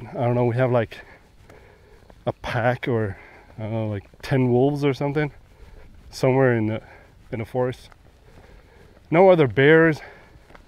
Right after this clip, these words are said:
that are known of. We really don't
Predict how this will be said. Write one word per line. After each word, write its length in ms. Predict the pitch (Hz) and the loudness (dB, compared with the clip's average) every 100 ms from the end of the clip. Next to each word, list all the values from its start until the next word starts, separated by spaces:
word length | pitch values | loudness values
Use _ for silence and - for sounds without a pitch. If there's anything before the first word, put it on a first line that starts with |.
| - | -6
that 100 | 131 | -2
are 100 | 117 | 0
known 200 | 113 143 | 0 2
of. 240 | 127 127 120 - - _ _ - - - - - - - - - _ 117 | 2 0 -2 -14 -20 _ _ -20 -20 -20 -20 -20 -20 -20 -20 -20 _ -10
We 100 | 120 | -4
really 340 | 123 147 151 | 0 2 4
don't 300 | 147 160 | 4 4